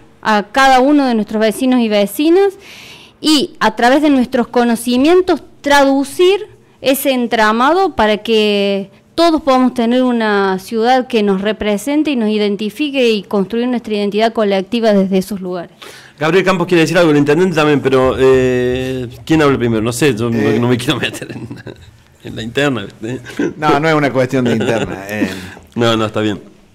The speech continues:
Speaker 3: Creo que también considero muy importante tu pregunta, Dante, y,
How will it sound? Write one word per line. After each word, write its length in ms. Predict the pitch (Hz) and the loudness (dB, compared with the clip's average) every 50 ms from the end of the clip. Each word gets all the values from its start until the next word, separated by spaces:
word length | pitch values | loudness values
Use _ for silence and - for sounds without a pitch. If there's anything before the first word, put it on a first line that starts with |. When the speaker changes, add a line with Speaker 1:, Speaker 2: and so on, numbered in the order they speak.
| _ _ _ _ _ _ _ _ _ _ _ _ _ _ _ _ _ _ _ _ _ _ _ _ _ - - - - _ _ _ _ _ _ _ - _ | _ _ _ _ _ _ _ _ _ _ _ _ _ _ _ _ _ _ _ _ _ _ _ _ _ -20 -20 -20 -20 _ _ _ _ _ _ _ -20 _
Speaker 3:
Creo 260 | - 170 185 190 180 | -4 0 2 2 2
que 440 | 165 175 156 151 143 135 123 113 107 104 - - - - - - - - _ - - - _ _ _ _ _ _ _ _ _ _ _ _ _ _ _ - - - _ _ | 2 2 4 4 4 4 2 0 -4 -6 -10 -14 -18 -20 -20 -20 -20 -20 _ -20 -20 -20 _ _ _ _ _ _ _ _ _ _ _ _ _ _ _ -20 -20 -20 _ _
también 600 | 123 117 117 135 139 135 127 120 117 107 107 101 98 - | -6 -6 -4 -4 -4 -4 -4 -4 -6 -8 -10 -10 -12 -12
considero 480 | - 117 107 - - 113 123 127 127 120 | -12 -12 -12 -10 -8 -6 -4 -4 -2 -2
muy 180 | 123 131 131 | -2 -2 -2
importante 460 | 120 110 117 107 104 120 120 107 107 | -2 -2 -4 -4 -4 -4 -6 -6 -6
tu 120 | 92 95 90 | -10 -12 -12
pregunta, 640 | 92 98 98 107 113 113 - 107 104 92 90 90 90 87 87 95 - - _ _ _ _ _ _ _ _ _ _ _ | -10 -10 -8 -6 -6 -8 -8 -8 -10 -12 -12 -12 -14 -14 -16 -16 -20 -20 _ _ _ _ _ _ _ _ _ _ _
Dante, 380 | - 123 123 123 123 127 120 113 | -8 -6 -6 -6 -6 -6 -6 -6
y, 380 | 110 104 101 98 95 90 92 | -6 -8 -8 -10 -12 -12 -14